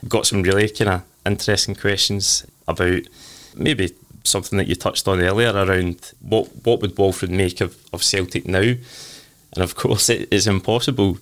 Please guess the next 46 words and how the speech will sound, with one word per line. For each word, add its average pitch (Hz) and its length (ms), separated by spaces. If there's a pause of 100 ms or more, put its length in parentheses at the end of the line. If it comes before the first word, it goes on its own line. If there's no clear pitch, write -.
(100)
to 92 140
say. 104 340
I, 107 100 (200)
I, - 80
I 87 220
wouldn't, 104 320 (320)
you 101 100
know, 92 240 (340)
want 104 220
to, 98 160
to - 220
speak 120 280
for, 127 280
for - 260
the 123 80
man, 123 300
but 107 260 (400)
I - 80
think - 320 (300)
certainly 131 420 (180)
that 110 220
aspect, 104 380
that, - 260
that 95 220 (280)
Celtic 127 380
F 98 140
C 92 180
Foundation, 92 760 (140)
um, 92 180
connection 95 580
would 92 120
be - 60
something 92 360
that - 80
he'd 90 140
take - 220
great - 240
pride 98 280
in. 117 160 (440)
But 65 80
I 82 40
also 120 300
found 101 320
out 98 160
that - 160
he 95 280